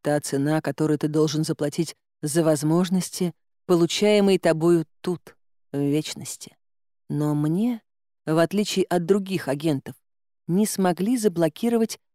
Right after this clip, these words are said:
память о семье, а я об этом не рассказала. Тогда, много-много сотен лет назад.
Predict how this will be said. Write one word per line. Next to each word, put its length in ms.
память 440
о 80
семье, 580
а 140
я 380
об 200
этом 360
не 200
рассказала. 680
Тогда, 500
много-много 840
сотен 360
лет 240
назад. 420